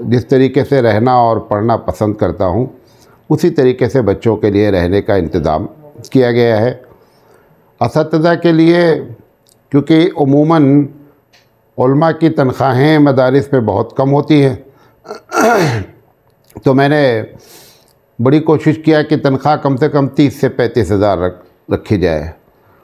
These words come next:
लेकिन मैं उसमें कामयाब नहीं हुआ। जो मेरे हाथ में था, तो मैंने ये कर दिया कि अपने असातिज़ा को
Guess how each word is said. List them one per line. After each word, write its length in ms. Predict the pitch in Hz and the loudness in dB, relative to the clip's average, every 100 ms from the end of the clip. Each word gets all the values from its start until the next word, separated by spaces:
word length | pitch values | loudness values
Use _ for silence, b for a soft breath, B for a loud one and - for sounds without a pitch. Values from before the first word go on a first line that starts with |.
| b b b - | b b b -2
लेकिन 280 | 127 151 147 | 0 2 2
मैं 160 | 151 | 2
उसमें 280 | 147 - 135 127 | 2 0 -2 0
कामयाब 460 | 113 117 117 98 | -2 0 0 0
नहीं 140 | 117 135 | 0 2
हुआ। 440 | 135 131 104 85 - | 2 2 0 -4 -8
जो 280 | - 120 139 | -2 0 2
मेरे 220 | 139 131 | 0 0
हाथ 360 | 98 123 - | 0 -2 -2
में 100 | 135 - | -4 -2
था, 160 | 113 | -2
तो 120 | 107 | -2
मैंने 260 | 117 143 151 | 0 0 2
ये 180 | 151 151 | 2 2
कर 180 | 147 113 | 0 0
दिया 280 | 113 107 110 - B B B B _ - | 2 2 0 -6 B B B B _ 0
कि 280 | 127 120 - | 2 2 2
अपने 320 | 123 - 151 139 | -4 -2 0 0
असातिज़ा 540 | - 135 127 123 135 | 0 -2 0 0 0
को 400 | - 98 95 - | -2 -2 -2 -6